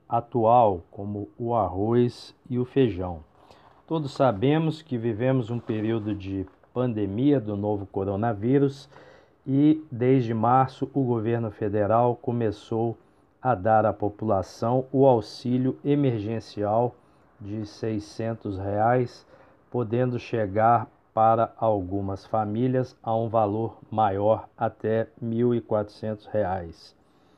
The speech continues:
né? Contudo, esse auxílio, que ainda permanece e vem sendo, é, negociado o seu valor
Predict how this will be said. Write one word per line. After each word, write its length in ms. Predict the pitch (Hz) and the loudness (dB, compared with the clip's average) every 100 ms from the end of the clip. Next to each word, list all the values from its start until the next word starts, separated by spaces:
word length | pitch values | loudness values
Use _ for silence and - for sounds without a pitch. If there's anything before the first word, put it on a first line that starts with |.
| _ - | _ -12
né? 240 | 104 107 - _ _ | -8 -8 -10 _ _
Contudo, 720 | - 127 120 - 147 143 151 - | -6 -4 -4 2 4 4 0 0
esse 420 | 135 139 139 123 | 2 4 2 0
auxílio, 840 | 117 113 - - 123 147 151 156 156 _ _ _ - | 2 2 -4 -6 0 2 4 2 -2 _ _ _ -4
que 80 | |
ainda 320 | 117 110 104 104 | -2 -2 -2 -4
permanece 880 | - 120 113 104 101 117 131 - 110 | -2 -2 0 -2 0 0 -2 -2 -6
e 20 | |
vem 240 | 95 104 | -4 -6
sendo, 680 | 98 - - 110 110 98 101 - - | -8 -12 -8 -4 -4 -4 -6 -8 -8
é, 340 | 110 104 101 | -4 -4 -4
negociado 1200 | 98 113 139 113 120 120 - 104 104 117 107 113 - - | -4 0 0 2 0 -2 -4 -2 2 2 0 -6 -8 -14
o 80 | 117 | -14
seu 260 | 104 - 113 | -10 -4 0
valor 540 | 104 101 101 110 107 | 2 0 0 -2 -4